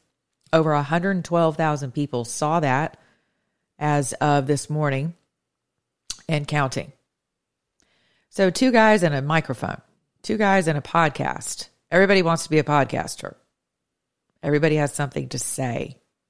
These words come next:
which in and of itself can be kind of dangerous because not everyone deserves your attention. And I'm not saying everyone has to be an expert on a subject matter,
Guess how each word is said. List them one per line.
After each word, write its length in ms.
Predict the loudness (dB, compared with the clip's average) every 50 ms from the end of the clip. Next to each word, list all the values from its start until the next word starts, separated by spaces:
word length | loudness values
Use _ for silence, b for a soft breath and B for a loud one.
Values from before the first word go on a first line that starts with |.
| _ _ _ _ _ _ _ _ _ _ _
which 360 | 0 4 4 4 4 4 0 0
in 160 | 0 2 4
and 80 | 6
of 140 | 4 4 4
itself 540 | 2 -2 -4 -4 0 2 2 2 2 0 -2
can 180 | -6 -4 -2 0
be 160 | 0 0 0
kind 260 | -2 -2 -2 -2 -4
of 60 | -2
dangerous 520 | -2 -2 0 0 0 0 0 0 -2 -4 -6
because 480 | -8 -8 -4 0 0 0 0 0 -4 B B B B B
not 260 | 0 2 2 2 2
everyone 380 | 0 0 0 0 0 0 -2
deserves 420 | -2 -4 -2 0 0 0 0 0 -2
your 140 | -2 -2 -2
attention. 540 | -4 -4 -4 -4 -4 -4 -6 -6 -6 -8 -12 _ _ _ _ _ _ _ _ _ _ _ _ _ _ _ _ _ _ _ _ _ _ _ _ -6
And 120 | -2 2
I'm 100 | 2 2
not 180 | 4 2 0 0
saying 280 | 0 0 0 0 0 -2
everyone 360 | -2 0 0 0 0 0 0
has 280 | 0 0 0 0 -2 -4
to 100 | -6 -4
be 300 | -2 0 0 0 0 -2
an 100 | -4 -2
expert 560 | -2 -2 -2 -4 -6 -2 0 2 2 2 0 -2
on 140 | -6 -4 -4
a 60 | -4
subject 440 | -2 -2 -2 0 -2 -4 -4 -4 -4
matter, 380 | -4 -2 0 0 0 -2 -2